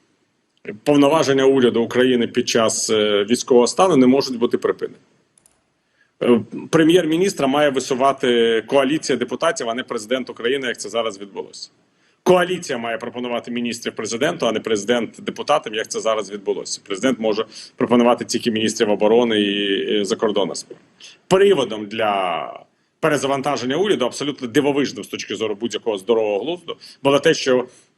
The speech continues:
е, президент вирішив над-, послати міністра оборони, е, Умерова послом до Сполучених Штатів,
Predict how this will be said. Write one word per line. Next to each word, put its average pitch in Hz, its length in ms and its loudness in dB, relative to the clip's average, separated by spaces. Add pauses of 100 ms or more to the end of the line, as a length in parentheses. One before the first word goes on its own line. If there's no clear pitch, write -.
(100)
е, 120 180 2
президент 139 500 0
вирішив 127 320 2
над-, 113 200 -2
послати 120 460 0
міністра 113 400 -4
оборони, 107 360 0
е, 85 760 -6
Умерова 131 420 4
послом 123 380 -2
до 101 80 -8
Сполучених 120 460 -2
Штатів, 190 380 -2